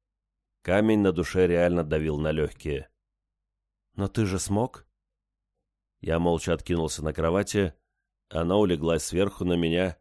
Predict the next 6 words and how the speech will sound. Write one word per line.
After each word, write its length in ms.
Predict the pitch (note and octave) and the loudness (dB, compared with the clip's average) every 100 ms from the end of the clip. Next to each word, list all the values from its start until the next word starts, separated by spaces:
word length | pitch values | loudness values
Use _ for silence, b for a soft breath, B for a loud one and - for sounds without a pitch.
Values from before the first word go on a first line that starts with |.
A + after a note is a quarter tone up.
| _ - | _ -20
и 180 | - | -12
целовала 540 | G2+ F#2+ E2 D2+ D#2+ D#2+ | -6 -2 -2 0 -2 -2
моё 260 | D#2 D#2 | -2 -2
лицо. 480 | D2+ D2+ - D2+ - _ _ _ _ _ _ _ _ _ _ _ _ - | -4 -6 -4 -4 -6 _ _ _ _ _ _ _ _ _ _ _ _ -18
"Для 240 | F#2+ F2 | -2 -2
чего?" 520 | - G2+ G2 F2 - | 2 2 4 2 0